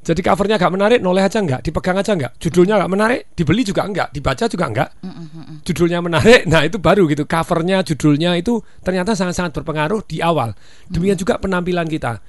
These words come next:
Speaker 1: Perhatikan, kalau kita mau pergi ketemu orang-orang yang hebat ya, Anda mau pakai jas boleh, pakai batik yang resmi boleh. Jadi
Speaker 2: Mm-mm.
Speaker 1: kita perhatikan penampilan kita, karena tanpa disadarin orang menilai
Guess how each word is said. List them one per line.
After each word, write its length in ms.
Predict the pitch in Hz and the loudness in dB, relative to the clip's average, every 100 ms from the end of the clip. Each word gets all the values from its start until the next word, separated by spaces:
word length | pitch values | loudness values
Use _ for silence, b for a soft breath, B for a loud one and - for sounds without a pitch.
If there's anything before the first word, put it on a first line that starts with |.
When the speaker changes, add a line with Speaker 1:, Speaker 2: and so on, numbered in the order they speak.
| b | b
Speaker 1:
Perhatikan, 460 | - 156 160 139 117 | -4 -2 -2 -6 -6
kalau 220 | 147 156 | -4 -4
kita 240 | 165 175 | -4 -2
mau 160 | 165 160 | -2 -2
pergi 260 | 160 165 151 | -2 -2 0
ketemu 540 | 151 143 135 147 151 143 | 2 0 0 -2 -2 -2
orang-orang 360 | 143 143 143 | -2 -2 -2
yang 120 | 139 127 | -2 -4
hebat 220 | 123 196 | 0 0
ya, 160 | 151 | 0
Anda 160 | 123 139 | -4 -6
mau 160 | 131 123 | -8 -8
pakai 240 | 123 139 | -10 -4
jas 220 | 196 196 | -2 -2
boleh, 320 | 175 175 175 - b b | 0 0 0 -4 b b
pakai 180 | - 131 | -12 -8
batik 280 | 123 117 135 | -8 -6 -4
yang 100 | 117 | -2
resmi 320 | 156 156 190 | -2 0 0
boleh. 400 | 156 170 170 170 b b | 2 0 0 -4 b b
Jadi 160 | - 139 | -10 -6
Speaker 2:
Mm-mm. 100 | 160 | -6
Speaker 1:
kita 140 | 156 | -4
perhatikan 440 | 160 143 139 180 185 | -4 -4 -4 -4 -4
penampilan 460 | - 160 156 156 160 | -4 -4 -4 0 -2
kita, 240 | 156 202 | -2 -4
karena 240 | 196 160 156 | -4 -6 -8
tanpa 460 | - 160 - 170 | -6 -8 -4 -6
disadarin 760 | - 170 151 185 220 226 131 - | -4 -8 -4 -2 2 2 0 -2
orang 280 | 151 165 170 | -4 -4 -4
menilai 560 | 160 156 151 147 147 | -4 -2 -2 -2 -4